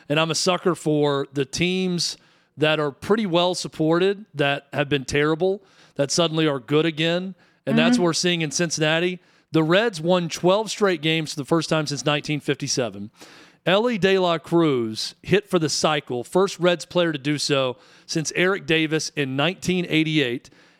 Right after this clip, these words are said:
Speaker 1: If they won on Saturday, it would have been thirteen straight wins for the first time in franchise history since eighteen ninety-nine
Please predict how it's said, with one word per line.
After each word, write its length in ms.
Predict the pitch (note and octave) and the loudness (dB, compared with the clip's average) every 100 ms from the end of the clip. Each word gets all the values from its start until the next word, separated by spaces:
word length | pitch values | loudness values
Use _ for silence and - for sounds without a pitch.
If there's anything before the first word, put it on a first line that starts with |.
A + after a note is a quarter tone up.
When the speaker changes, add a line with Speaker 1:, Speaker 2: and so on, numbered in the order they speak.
| - | -2
Speaker 1:
If 180 | E3+ - | 0 2
they 140 | F#3 | 0
won 360 | D#3+ D3+ G#3 B3+ | 2 0 2 0
on 200 | G#3+ F3 | -2 -2
Saturday, 640 | - G3 G3+ G3 D#3+ D3 | 0 0 2 0 0 0
it 80 | C#3+ | 2
would 140 | E3 | 0
have 60 | D#3+ | 0
been 160 | D3+ C3+ | -2 -2
thirteen 460 | G3 G#3 - G3+ F#3 | 0 0 -2 -4 -4
straight 320 | - F3 E3+ | 0 0 0
wins 460 | C#3+ C#3+ C#3 C#3+ - - - - | 0 -2 -2 -6 -10 -14 -20 -8
for 140 | - F3+ | -2 0
the 100 | E3 | 2
first 360 | - A3 - | 2 2 2
time 340 | G3+ F3+ F3+ F3+ | 0 2 0 0
in 240 | D#3+ D3+ | -2 -2
franchise 720 | - F#3+ G3+ G3+ G3+ F#3 E3 | -4 0 0 0 2 2 0
history 340 | F#3 E3 F#3 F3 | -2 0 -2 -2
since 260 | F3+ D3 D3+ D#3+ - | -2 -6 -8 -10 -2
eighteen 640 | G3+ B3 - - A#3+ A3 F3+ | 0 0 -4 -4 -2 0 0
ninety-nine 1000 | F3+ G3 F#3 F3 D#3 E3 D#3 A#2 A#2+ | 0 -2 -4 -4 -2 -2 -2 -6 -8